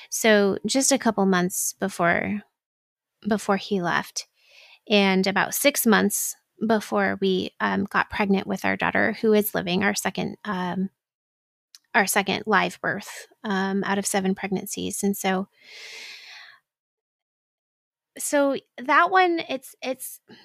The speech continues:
it was confusing 'cause I was grieving for our, our foster son at the same time. And there was so much going on with all of that. And it was, it just, again, it felt, it felt like a lot.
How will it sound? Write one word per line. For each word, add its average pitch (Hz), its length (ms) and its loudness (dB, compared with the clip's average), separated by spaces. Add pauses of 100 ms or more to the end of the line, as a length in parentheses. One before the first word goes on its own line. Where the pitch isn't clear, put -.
(400)
it 294 80 4
was 285 180 4
confusing 254 580 6
'cause 233 180 2
I 214 120 4
was 208 160 2
grieving 196 540 4
for 196 380 -2
our, 196 280 -2 (400)
our 202 160 0
foster 202 400 -6
son 190 380 4
at - 200 -2
the 190 100 -2
same 180 200 0
time. 202 340 2
And 196 80 4
there 202 80 4
was 190 120 2
so 208 160 4
much 185 240 2
going 185 260 -2
on 190 340 0 (1000)
with 226 200 2
all 202 160 2
of 196 140 0
that. 180 340 0
And 202 140 0
it 196 100 0
was, - 440 -10 (800)
it 247 100 -14
just, 294 320 -10
again, 226 460 -2
it - 200 -6
felt, 277 300 -2
it 254 140 -10
felt 269 200 -4
like 269 180 -8
a 262 40 -4
lot. 233 400 -2